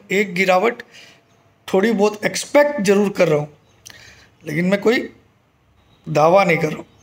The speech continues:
तो वो गिरावट मुझे पन्द्रह चार सौ तक आए, पन्द्रह पाँच सौ तक आए, पन्द्रह तीन सौ तक ले जाए, जहाँ भी ले जाएगी, लेकिन वो मुझे bottom लगेगा।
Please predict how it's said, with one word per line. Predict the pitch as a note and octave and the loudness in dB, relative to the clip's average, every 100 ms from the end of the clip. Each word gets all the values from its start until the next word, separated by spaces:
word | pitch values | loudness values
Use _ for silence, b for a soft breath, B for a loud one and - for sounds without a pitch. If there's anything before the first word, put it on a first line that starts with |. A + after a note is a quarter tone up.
| _ - | _ -18
तो | - _ | -18 _
वो | G#3+ B3 | 0 2
गिरावट | G#3 A3+ A3+ B3 B3 | 2 2 2 2 0
मुझे | A3 A3 A#3+ A#3+ - _ _ _ _ | -2 0 0 -2 -14 _ _ _ _
पन्द्रह | G3 G3 G#3+ | -2 2 2
चार | G#3+ F3+ | 2 0
सौ | F3+ G#3+ | 2 0
तक | G#3 G#3+ G3+ | 0 0 2
आए, | F#3+ F#3+ | 2 0
पन्द्रह | F#3 F#3 F3 F#3+ | -2 -4 0 0
पाँच | F#3+ F3 E3+ | 0 -2 -2
सौ | G3+ | -4
तक | G3+ G3 | -4 -2
आए, | F#3 F3+ F#3 B B B _ - | -2 -2 -6 B B B _ -2
पन्द्रह | F3+ G3 G3+ | 2 2 0
तीन | G#3 G3+ | -2 0
सौ | G3+ | 0
तक | A3 F#3+ | -2 0
ले | F3+ | 0
जाए, | F3 G#3+ - _ | 0 -2 -8 _
जहाँ | D#3 F#3+ F#3 C#4 | -4 -2 2 2
भी | C4+ | 4
ले | B3 | 2
जाएगी, | G3 F#3+ G#3 C#4 B B B - | 2 0 0 -4 B B B -6
लेकिन | G3+ - - _ _ - | -6 -6 -10 _ _ -8
वो | F3+ A3+ C4 | -2 0 2
मुझे | A3 G3+ A3 | 2 2 0
bottom | E3+ D#3+ D#3+ G#3+ | 2 0 2 0
लगेगा। | G#3 F#3+ F#3 F#3+ A#3 | 0 0 0 0 -4